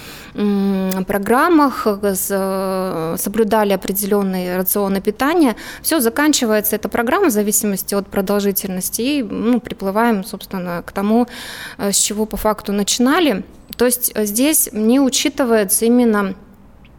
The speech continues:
ну, такие а, более глубинные моменты, на самом деле. Но, опять же, не хочу дискредитировать всех. То есть, э, всё равно есть, э, доктора, которые дополнительно, да, то есть, э, человек обладает,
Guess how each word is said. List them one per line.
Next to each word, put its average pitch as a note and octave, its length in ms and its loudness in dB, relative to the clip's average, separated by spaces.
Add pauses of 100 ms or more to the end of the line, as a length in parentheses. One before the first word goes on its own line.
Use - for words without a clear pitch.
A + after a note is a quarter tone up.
(220)
ну, A3 280 0
такие A3 560 0 (640)
а, G#3 220 -2
более A3+ 360 2
глубинные A3+ 500 4
моменты, G3 520 2
на F#3 100 -2
самом F#3 280 -4
деле. F3+ 400 -4
Но, G#3+ 100 2
опять C4+ 320 2
же, B3+ 80 4
не A3+ 120 4
хочу B3 240 0
дискредитировать G#3+ 880 0
всех. F#3+ 400 -2 (320)
То A3 140 4
есть, - 320 2
э, G3+ 120 -2
всё G3 260 -2
равно A#3+ 220 4
есть, A3 480 0
э, G3+ 80 -4 (420)
доктора, A#3+ 520 0
которые B3 380 2
дополнительно, A3+ 720 2
да, A3+ 180 0
то C#4+ 100 0
есть, - 180 -2
э, F#3+ 120 -4
человек A3+ 240 0
обладает, G#3 500 2